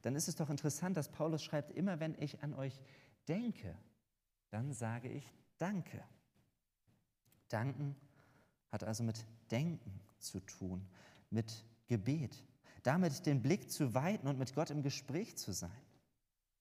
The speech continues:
Nicht nur sich und seine Probleme und Anliegen vor Gott zu bringen, sondern auch das, was Gott im Leben anderer Menschen geschenkt hat. Das, was Gott auch durch andere Menschen in unser Leben hineinstellt.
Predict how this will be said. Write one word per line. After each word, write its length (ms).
Nicht 200
nur 160
sich 300
und 140
seine 200
Probleme 640
und 160
Anliegen 380
vor 160
Gott 200
zu 140
bringen, 380
sondern 240
auch 160
das, 440
was 180
Gott 140
im 100
Leben 240
anderer 280
Menschen 360
geschenkt 500
hat. 240
Das, 220
was 160
Gott 160
auch 240
durch 280
andere 220
Menschen 300
in 60
unser 180
Leben 220
hineinstellt. 760